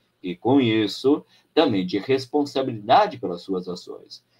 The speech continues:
No caso, a informação ou conhecimento é condição necessária, mesmo que não suficiente, para a liberdade, pois em Hegel, vontade livre e logo responsável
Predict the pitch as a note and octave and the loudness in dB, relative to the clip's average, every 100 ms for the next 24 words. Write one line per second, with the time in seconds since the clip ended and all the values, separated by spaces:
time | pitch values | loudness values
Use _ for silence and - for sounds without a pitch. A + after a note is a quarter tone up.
0 | _ - C#3 C#3+ D#3 D3+ D3 C#3+ B2 A#2+ | _ -2 0 4 4 4 2 2 0 0
1 | A2 - A2 G2+ F#2 F2+ F2+ F2 G2 G2 | -2 -4 -4 -2 -2 -4 -12 -10 -10 -8
2 | A#2 A#2+ A#2 A#2+ A2+ A2+ - G#2+ A#2 A#2 | -10 -10 -10 -10 -12 -12 -12 -8 -8 -8
3 | - - C3 B2 C3+ C3+ _ _ _ F2+ | -12 -2 2 2 0 -6 _ _ _ -10
4 | E2+ F#2+ F#2 F2 E2+ F2+ B2+ D#3 D3+ - | -8 -10 -10 -16 -14 -4 0 2 0 -4
5 | G2+ G#2 A#2 G#2 G2+ G2+ A#2+ A#2+ _ _ | -8 -8 -10 -6 -6 -6 -12 -14 _ _
6 | A2+ A#2+ C#3 E3 G3 F#3 G2 - _ _ | -2 0 0 0 2 2 2 -4 _ _
7 | _ _ F#2+ F#2+ A#2+ B2+ A2+ F2 E2+ F2 | _ _ -2 0 0 2 0 0 -6 -6
8 | G2 F#2 F2+ F2+ A#2 C#3+ G#2 F#2 - _ | -6 -4 -4 -2 4 6 4 -2 -10 _
9 | _ G#2+ F#2 E2 F2 F2 G#2 - B2+ A#2+ | _ -2 0 -2 -6 -6 -6 -6 -8 -2
10 | G#2 G#2+ C#3 C#3+ | -2 0 -2 -4